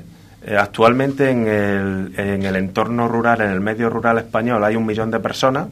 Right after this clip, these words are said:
De ese millón de personas, según datos del Observatorio Estatal de la Discapacidad, el treinta y ocho coma cuatro por ciento están en situación, en riesgo de pobreza.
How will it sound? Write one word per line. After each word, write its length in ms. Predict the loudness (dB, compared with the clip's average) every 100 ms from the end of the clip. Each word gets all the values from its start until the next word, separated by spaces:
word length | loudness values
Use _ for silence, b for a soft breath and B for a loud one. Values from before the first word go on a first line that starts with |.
| B B B B B B B -10
De 160 | 0 0
ese 160 | 2
millón 260 | 0 2 2
de 100 | 2
personas, 500 | 0 0 0 0 -2
según 300 | -2 -2 0
datos 260 | 0 0
del 120 | 0 0
Observatorio 520 | 0 0 0 2 -2
Estatal 360 | -2 0 0
de 80 | 2
la 80 | 0
Discapacidad, 600 | -2 -2 -2 -2 -2 -2
el 100 | -2
treinta 360 | -2 -4 -4 -4
y 40 |
ocho 240 | -6 -6 -4
coma 280 | -2 -4
cuatro 440 | -2 0 0 0 -4
por 140 | -4
ciento 560 | -4 -4 -4 -6 -8 -10 B B B
están 320 | -16 -4 -2
en 120 | -2 -2
situación, 600 | -4 -4 -4 -2 -2 -2
en 160 | -4
riesgo 280 | -4 -4 -2
de 100 | -2
pobreza. 540 | -2 -2 -4 -6 -16